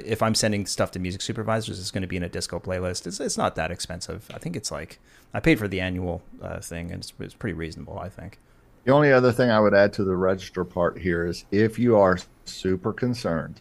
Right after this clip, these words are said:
Speaker 2: and I talked about this in my publishing interview, if you are super concerned about your, your song and someone, quote unquote, stealing it or taking it, or you're scared,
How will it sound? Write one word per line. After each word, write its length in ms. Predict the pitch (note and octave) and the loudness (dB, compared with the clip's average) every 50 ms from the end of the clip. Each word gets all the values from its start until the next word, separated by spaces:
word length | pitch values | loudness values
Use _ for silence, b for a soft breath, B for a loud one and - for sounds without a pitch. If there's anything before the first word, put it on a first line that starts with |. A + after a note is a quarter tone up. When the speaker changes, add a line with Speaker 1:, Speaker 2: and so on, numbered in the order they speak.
| - - | -14 -12
Speaker 2:
and 100 | D#2+ D#2 | -10 -8
I 100 | D#2 D#2+ | -8 -6
talked 260 | - - E2+ E2+ - | -4 -6 -6 -4 -6
about 240 | F#2 E2+ E2 E2 E2 | -6 -2 -2 -2 0
this 220 | - F#2 F2 - - | 0 -2 -2 -2 -2
in 80 | F2+ | 0
my 100 | F2 E2+ | 0 0
publishing 640 | E2 - F2+ E2+ E2 E2 - - - - - - - - - | 0 0 0 0 0 -2 -6 -8 -10 -10 -10 -12 -14 -10 -8
interview, 420 | E2+ E2 D#2+ D2+ - - - - - - b b b b b b b b b b b - | -6 -6 -6 -6 -8 -10 -12 -12 -14 -18 b b b b b b b b b b b -4
if 180 | G2+ F2+ - | -4 -2 4
you 140 | G2 G#2+ A#2 | 6 8 8
are 100 | A2+ A2+ | 8 6
super 320 | G#2+ - - C3 A2 C3 | 6 2 2 2 2 0
concerned 400 | A#2 - C#3 A#2+ - - B2+ A2+ | 0 0 0 0 2 2 4 4
about 300 | G#2+ F#2 F#2+ F2+ E2 - - _ _ _ | 4 6 6 4 4 2 -2 _ _ _
your, 160 | - E2+ F#2+ - - _ - - _ _ _ _ _ | -10 -10 -10 -10 -10 _ -20 -20 _ _ _ _ _
your 160 | G2 G2+ F#2+ | -2 -2 0
song 400 | F2+ - - E2+ D2+ C#2 F2 - - - | 0 0 0 0 0 -2 -4 -8 -6 -6
and 100 | F2+ E2+ | -6 -4
someone, 360 | - - F2+ F2 F2 E2+ E2+ | -2 -2 0 0 0 0 -2
quote 180 | - - F2+ | -4 -4 -2
unquote, 320 | E2+ F2+ F2 - F2+ F2 - | -2 -2 -2 -2 -4 -4 -4
stealing 460 | - - - - D#2+ E2 E2 D2+ D2+ | -8 -12 -8 -6 -4 -4 -4 -4 -6
it 100 | D2+ - | -8 -10
or 100 | - - - | -12 -14 -10
taking 400 | - - E2+ E2 - E2 E2 D#2+ | -4 -4 -4 -4 -2 -4 -4 -4
it, 160 | D#2 D2+ - | -6 -8 -8
or 160 | - - - - | -10 -12 -10 -10
you're 160 | - - - | -12 -12 -12
scared, 520 | - - - - F2 F2 F2 F2 E2+ F2 | -14 -8 -2 0 2 4 4 2 2 0